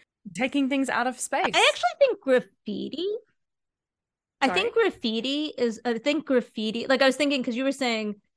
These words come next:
Speaker 2: we've been talking about
Speaker 1: Mm-hmm.
Speaker 2: First People, First Nations art, and how
Speaker 1: Mm-hmm.
Speaker 2: before the canvas, it ha-, was on s-, surfaces, right? Like, it was existing in, it was basically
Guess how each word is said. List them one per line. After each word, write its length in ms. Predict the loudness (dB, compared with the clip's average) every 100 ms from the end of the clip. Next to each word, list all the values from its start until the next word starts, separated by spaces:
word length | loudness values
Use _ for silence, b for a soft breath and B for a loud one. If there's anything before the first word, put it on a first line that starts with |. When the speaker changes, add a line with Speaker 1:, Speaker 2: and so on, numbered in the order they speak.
| -2
Speaker 2:
we've 120 | 2
been 100 | 4
talking 200 | 4 2
about 140 | 0 -2
Speaker 1:
Mm-hmm. 60 |
Speaker 2:
First 360 | -6 -6 -10 _
People, 580 | -10 -6 -4 -4 -4 -8
First 340 | 0 0 0
Nations 420 | -4 -4 -4 -6 -2
art, 420 | 0 2 -2 -6
and 140 | -6 0
how 220 | 2 2
Speaker 1:
Mm-hmm. 180 | 0 -6
Speaker 2:
before 400 | -4 0 0 0
the 80 | -4
canvas, 640 | -4 -2 0 0 -2 -6 -4
it 180 | -4
ha-, 140 | -4 -2
was 180 | -2 0
on 220 | 0 0
s-, 320 | -4 -8 -20 _ _
surfaces, 640 | -6 -4 -8 -10 -12 -10 -4
right? 300 | -2 -2 -2
Like, 240 | -6 -6 _ _ _ _ -2
it 60 |
was 120 | 2
existing 640 | 2 2 0 2 0 0 0
in, 160 | -2 0
it 60 |
was 120 | 2
basically 520 | 4 4 2 0 0